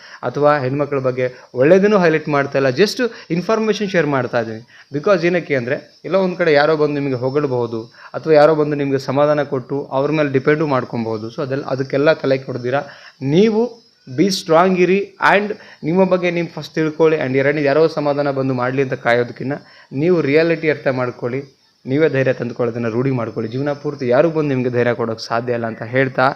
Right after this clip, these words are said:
so just ಒಂದು ಇನ್ಫಾರ್ಮೇಷನ್ ಶೇರ್ ಮಾಡಿದ್ದೀನಿ. ಈ ಎರಡು ಇನ್ಫಾರ್ಮೇಷನ್ ತುಂಬ ಮುಖ್ಯ ಆಗತ್ತೆ ಲೈಫಲ್ಲಿ. ಯಾವುದು? ಒಂದು ಹೊಗಳಿಕೆಗೆ ಕೊರಗಬೇಡಿ, ಅವ್ರಿಗೆ ಕನೆಕ್ಟ್ ಆಗಬೇಡಿ. ಎರಡನೇದು ಬಂದು ಏನು ಹೇಳಿ, ಯಾರೋ ಬಂದು ಸಮಾಧಾನ ಮಾಡಿದ ತಕ್ಷಣ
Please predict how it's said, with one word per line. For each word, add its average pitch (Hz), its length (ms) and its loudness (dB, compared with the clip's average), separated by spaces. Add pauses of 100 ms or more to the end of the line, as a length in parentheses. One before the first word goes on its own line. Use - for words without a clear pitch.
(400)
so 151 100 -6
just 190 360 -2
ಒಂದು 180 140 0
ಇನ್ಫಾರ್ಮೇಷನ್ 160 580 -4
ಶೇರ್ 131 240 -2
ಮಾಡಿದ್ದೀನಿ. 110 720 -10
ಈ 139 40 0
ಎರಡು 180 240 6
ಇನ್ಫಾರ್ಮೇಷನ್ 180 520 -2
ತುಂಬ 156 160 -4
ಮುಖ್ಯ 131 300 -4
ಆಗತ್ತೆ 123 340 -2
ಲೈಫಲ್ಲಿ. 127 320 -8
ಯಾವುದು? 147 440 0 (220)
ಒಂದು 143 220 0
ಹೊಗಳಿಕೆಗೆ 165 540 2
ಕೊರಗಬೇಡಿ, 156 760 2 (840)
ಅವ್ರಿಗೆ 131 200 0
ಕನೆಕ್ಟ್ 147 360 -2
ಆಗಬೇಡಿ. 135 480 -2
ಎರಡನೇದು 147 420 0
ಬಂದು 160 260 4 (460)
ಏನು 143 100 0
ಹೇಳಿ, 240 300 0 (520)
ಯಾರೋ 139 220 4
ಬಂದು 143 180 0
ಸಮಾಧಾನ 135 440 -2
ಮಾಡಿದ 120 260 -2
ತಕ್ಷಣ 123 260 -8